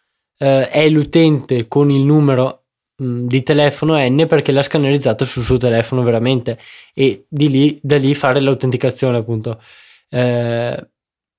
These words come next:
quindi se funziona veramente così, e penso sia la spiegazione più, più plausibile, più logica, ehm, allora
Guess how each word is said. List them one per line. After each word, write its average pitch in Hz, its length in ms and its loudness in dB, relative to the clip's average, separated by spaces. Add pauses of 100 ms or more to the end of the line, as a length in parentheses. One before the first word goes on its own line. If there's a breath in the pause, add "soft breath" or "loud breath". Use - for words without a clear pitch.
quindi 151 460 0
se - 300 2
funziona 156 400 2
veramente 131 440 0
così, 127 320 0
e 156 80 4
penso 131 300 -2
sia 131 260 2 (540)
la 117 120 -6
spiegazione 123 640 -2
più, 120 420 0 (680 soft breath)
più 123 160 -4
plausibile, 127 600 2
più 131 140 -2
logica, 127 680 0 (480 soft breath)
ehm, 143 720 2
allora 156 640 2